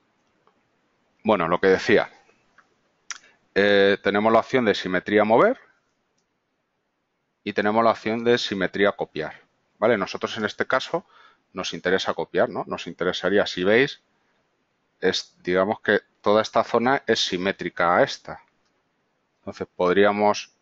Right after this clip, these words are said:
seleccionar esto de aquí y hacer una simetría. Entonces, bueno, vamos a probarlo. Entonces, eh, utilizaríamos la orden simetría copiar. Y le decimos que solo seleccione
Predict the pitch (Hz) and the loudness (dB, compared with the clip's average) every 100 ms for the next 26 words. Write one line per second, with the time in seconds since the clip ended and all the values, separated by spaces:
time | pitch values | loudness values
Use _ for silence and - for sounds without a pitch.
0 | _ _ _ - 101 98 - 101 113 85 | _ _ _ -2 0 0 0 2 2 0
1 | - _ _ _ _ _ _ _ _ _ | -8 _ _ _ _ _ _ _ _ _
2 | _ _ _ _ _ _ _ _ _ _ | _ _ _ _ _ _ _ _ _ _
3 | _ - - 98 107 - 190 113 85 87 | _ -6 -2 0 0 4 2 2 -2 -6
4 | 76 - 69 62 85 127 90 - 78 73 | -8 -10 -10 -10 -4 -4 -6 -10 -10 -8
5 | 107 80 - - 53 - 82 107 _ _ | -6 -6 -8 -6 -4 -4 -4 -14 _ _
6 | _ _ _ _ _ _ _ _ _ _ | _ _ _ _ _ _ _ _ _ _
7 | _ _ _ _ _ _ _ - 82 - | _ _ _ _ _ _ _ -18 -10 -6
8 | 107 - - - - 92 90 92 - 95 | -4 -6 -10 -6 0 0 0 -4 0 2
9 | 107 120 127 - 98 95 104 127 - - | 2 2 0 -2 2 4 4 0 -2 -6
10 | 92 85 98 104 - - 143 - _ _ | -6 -2 -2 -2 -4 -10 -12 -12 _ _
11 | _ _ _ _ _ _ _ _ _ _ | _ _ _ _ _ _ _ _ _ _
12 | _ _ _ _ _ _ _ _ _ _ | _ _ _ _ _ _ _ _ _ _
13 | _ _ _ _ - 110 104 - 123 123 | _ _ _ _ 0 2 2 2 -2 0
14 | 107 - 117 120 107 95 - 113 139 | -2 0 0 0 0 -2 0 -2 -2